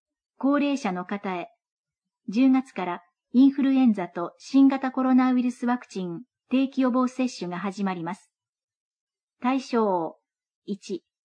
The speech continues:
六十五歳以上の方。二、六十から六十四歳で、心臓、腎臓、呼吸器機能、ヒト免疫不全ウイルスによる免疫機能のいずれかに障害があり、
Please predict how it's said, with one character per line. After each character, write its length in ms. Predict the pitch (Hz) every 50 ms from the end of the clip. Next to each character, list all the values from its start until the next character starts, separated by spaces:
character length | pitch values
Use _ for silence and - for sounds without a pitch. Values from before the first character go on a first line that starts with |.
| _ _ _ _
六 260 | 226 214 214 - 285
十 220 | 254 269 277 269 247
五 100 | 262 247
歳 340 | - - 254 247 247 247
以 60 | 262 240
上 200 | 220 185 175 170
の 120 | 170 170
方。 380 | - 180 170 - 165 160 - _ _ _ _ _ _ _ _ _ _ _ _ _ _ _ _ -
二、 240 | 208 202 208 - - _ _ _ _ _ _ _ _ _ -
六 260 | - 208 208 - 277
十 200 | 262 285 285 277
か 120 | 269 226 208
ら 100 | 180 180
六 260 | 190 190 - 254 247
十 180 | 220 247 247 240
四 220 | 233 240 233 214
歳 260 | 220 - 190 170 165
で、 200 | 165 170 165 - _ _ _ _ _ _ _ _ _ _
心 340 | _ - - 247 269 269 254
臓、 460 | 247 233 214 208 190 180 175 - - _ _ -
腎 260 | 196 220 240 240 226
臓、 500 | 220 214 196 190 180 170 170 165 170 - _ _ _ _ _ _
呼 120 | - - 202
吸 240 | - - 277 269 262
器 120 | 262 262
機 160 | - - 254
能、 440 | 220 196 175 170 165 165 165 160 - _ _ _ _ _ _ _ _ _ _ _ _ _ _ _
ヒ 140 | _ - -
ト 100 | 277 269
免 260 | 262 277 277 269 269
疫 160 | 262 269 262
不 120 | - 254 233
全 260 | 262 254 254 254 254
ウ 80 | 262
イ 40 | 262
ル 100 | 247 240
ス 160 | - - 185
に 80 | 185 175
よ 120 | 175 170
る 220 | 165 170 165 - _ -
免 240 | 208 220 254 262 254
疫 220 | 254 254 262 254
機 120 | - - 247
能 180 | 233 202 185
の 120 | 180 175 180
い 80 | 190
ず 100 | 196 233
れ 120 | 240 247 247
か 120 | 220 185
に 100 | 170 175
障 280 | 175 - 220 214 208 208
害 200 | 208 202 202 202
が 140 | 196 190
あ 80 | 196 180
り、 160 | 170 170 -